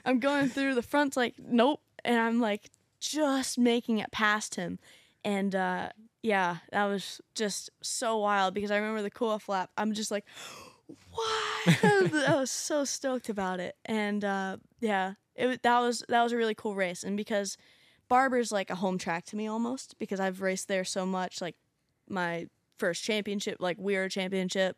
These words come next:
was from there. And, um, I just love that track. And I know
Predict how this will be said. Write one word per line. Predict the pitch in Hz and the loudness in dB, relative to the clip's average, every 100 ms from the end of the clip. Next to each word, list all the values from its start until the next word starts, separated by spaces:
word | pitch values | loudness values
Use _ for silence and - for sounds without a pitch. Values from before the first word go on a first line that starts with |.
| _ | _
was | - | -10
from | - 185 | -4 -4
there. | 180 175 175 180 | -2 -4 -4 -6
And, | - 165 160 160 165 _ - _ _ - | -6 -6 -4 -6 -8 _ -20 _ _ -6
um, | 170 156 156 151 147 _ _ _ _ _ _ - - | -4 -2 -4 -8 -12 _ _ _ _ _ _ -12 -8
I | 220 | -8
just | 180 185 | -6 -2
love | 175 | -2
that | 165 | -2
track. | - 180 - - _ _ - | -4 -6 -6 -10 _ _ -8
And | 190 180 165 | -4 -4 -2
I | 190 | -2
know | 190 190 190 190 180 | 0 0 0 -2 -4